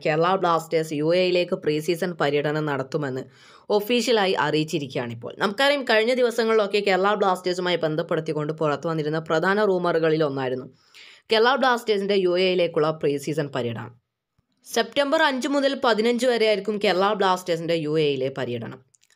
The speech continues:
യു എയിലെ ടോപ്പ് ഡിവിഷൻ ക്ലബ്ബുകൾക്കെതിരെയാകും മത്സരിക്കുക എന്നൊക്കെയായിരുന്നു കഴിഞ്ഞ ദിവസങ്ങളിൽ റൂമറുകൾ ഉണ്ടായിരുന്നത്.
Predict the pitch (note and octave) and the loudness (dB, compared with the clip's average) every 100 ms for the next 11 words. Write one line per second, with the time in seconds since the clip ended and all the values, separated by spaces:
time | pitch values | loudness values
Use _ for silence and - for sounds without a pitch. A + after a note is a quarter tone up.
0 | - E3 E3+ F3+ G3+ G#3 G#3 G3+ G#3 G3+ | -6 0 2 2 2 2 0 0 0 0
1 | A3 G#3 G#3 F#3+ G3 G3+ G3+ F#3+ F#3+ G3 | 0 0 0 2 2 0 0 2 2 2
2 | F3+ G3 E3 D#3 F3+ E3+ F3+ F3+ F#3 E3+ | 2 2 0 0 0 0 0 2 2 2
3 | D#3+ E3 D#3+ C#3+ D3 C#3+ C#3+ D#3 E3+ D#3 | 0 2 2 2 -2 0 0 0 0 0
4 | D3+ D3 C#3+ D3 C#3 C#3 C#3+ D3 D3 C#3+ | -2 -2 -2 -2 -4 -2 -2 -2 -2 -2
5 | C3+ B2 B2 | -2 -4 -6